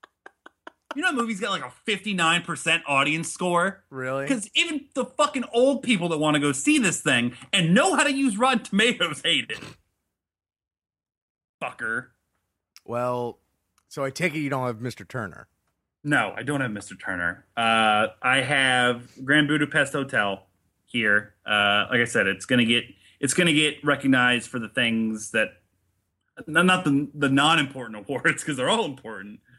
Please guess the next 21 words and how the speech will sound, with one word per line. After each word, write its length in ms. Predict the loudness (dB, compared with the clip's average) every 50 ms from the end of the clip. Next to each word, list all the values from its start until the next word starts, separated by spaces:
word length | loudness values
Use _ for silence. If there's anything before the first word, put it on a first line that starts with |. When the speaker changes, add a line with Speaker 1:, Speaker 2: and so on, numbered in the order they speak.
| _ _ _ _ _ _ _
Speaker 1:
but, 220 | -8 -6 -4 -4 -4
um, 380 | -4 -4 -4 -4 -6 -8 -10 -14 _
for, 120 | -4 -2 0
like, 160 | 0 0 0
the 80 | 0 0
lesser 380 | 2 2 2 0 0 -4 -4 -4
awards, 420 | -2 -2 -2 0 0 -2 0 2
I 80 | 2 2
went 300 | 2 0 -2 -6 -2 0
Budapest 400 | 2 2 2 2 0 0 0 0
Hotel 560 | -2 -2 0 0 2 4 4 2 0 -2 -4 _
because 400 | -4 0 0 0 0 -4 -8 -10
it's 100 | -4 -2
a 60 | 2
Wes 180 | 2 2 2 2
Anderson 280 | 0 0 0 0 -2
movie. 160 | -2 -2 0 -2
It 60 | -2
looks 180 | -2 -4 -4
great. 380 | 0 2 2 4 4 2 -2 -4 _ _ _ _ _ _ -10 _
Uh, 480 | 0 2 4 4 4 4 2 2 0 -2